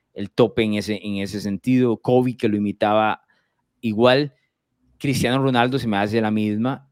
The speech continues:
y, y Brady, o sea, que ya están a nivel, es un compe-, es un nivel de competitividad casi que no sano, ¿eh? Te digo, casi que no sano para llegar a esos niveles.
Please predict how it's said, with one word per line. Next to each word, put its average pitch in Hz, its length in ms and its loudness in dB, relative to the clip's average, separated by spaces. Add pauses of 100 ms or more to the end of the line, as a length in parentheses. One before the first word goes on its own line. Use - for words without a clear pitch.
(180)
y, 95 280 -6
y - 160 -20
Brady, 78 360 -10
o 85 40 -12
sea, 110 140 -2
que 117 140 -6
ya 120 140 2
están 160 440 -2 (340)
a 139 100 -2
nivel, 139 540 -2
es 147 160 -6
un 190 100 -2
compe-, 175 400 2
es 160 220 -6
un 190 100 -6
nivel 185 260 2
de 185 80 -2
competitividad 127 960 0 (400)
casi 147 320 -4
que 180 160 0
no 139 200 0
sano, 127 380 0
¿eh? 120 140 -6 (460)
Te 92 140 -6
digo, 120 340 -4 (220)
casi 127 220 -2
que 139 100 0
no 120 120 0
sano 120 240 0
para 107 160 0
llegar 104 220 -2
a - 20 -2
esos 131 140 -4
niveles. 127 340 0